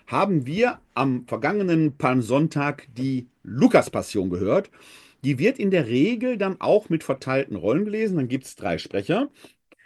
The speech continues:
Der Zelebrant, der Priester, spricht meistens die Christusrolle, also die Sprechteile, die Jesus zugeordnet sind.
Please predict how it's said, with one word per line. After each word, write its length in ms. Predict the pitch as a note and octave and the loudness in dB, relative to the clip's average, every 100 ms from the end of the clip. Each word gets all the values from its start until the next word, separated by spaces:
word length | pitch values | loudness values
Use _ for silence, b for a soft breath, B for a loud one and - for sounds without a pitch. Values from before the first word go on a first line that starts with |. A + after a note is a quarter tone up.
| b | b
Der 140 | B2 B2 | 2 2
Zelebrant, 720 | - C#3 B2+ G2+ B2 B3+ - | 4 4 4 2 2 2 2
der 80 | B2 | -2
Priester, 440 | - E3 F#3 D3+ | -2 -8 0 -2
spricht 500 | - - D3 E3+ - | -2 -4 -2 -2 -4
meistens 680 | G#2 A#2 G3 G#3 - D#3+ - | -4 0 0 -2 -6 -6 -4
die 180 | A#2+ A2+ | -10 -8
Christusrolle, 800 | - C#3 - F3+ E3 F3 F#3+ A#3 | -2 -2 -2 -8 -6 -2 0 0
also 160 | - A2 | -4 -8
die 120 | G2 | -10
Sprechteile, 680 | - - B2+ - C3 A#2 G2 | -10 -8 -10 -6 -6 -4 -6
die 140 | F#2 | -6
Jesus 400 | G2 C#3+ D#3+ - | -4 -2 -4 -6
zugeordnet 500 | F3+ D#3+ D#3 D#3 D3 | -8 -4 -4 -6 -6
sind. 240 | D3 D#3 | -4 -4